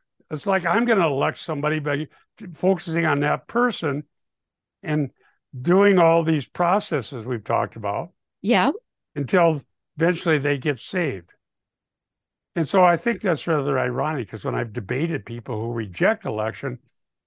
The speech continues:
Speaker 1: they think that God would be doing something wrong if he saved a person who was hostile to him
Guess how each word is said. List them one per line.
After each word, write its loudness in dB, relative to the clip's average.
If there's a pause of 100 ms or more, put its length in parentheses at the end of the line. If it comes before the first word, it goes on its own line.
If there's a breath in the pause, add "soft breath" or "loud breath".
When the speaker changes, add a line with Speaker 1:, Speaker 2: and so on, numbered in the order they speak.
(340)
Speaker 1:
they 2
think 0
that -6
God 2
would -2
be -8
doing -4
something -4
wrong -2
if -12
he -14
saved -4 (580)
a -4
person 0 (420)
who 2
was -2
hostile 0
to -4
him -4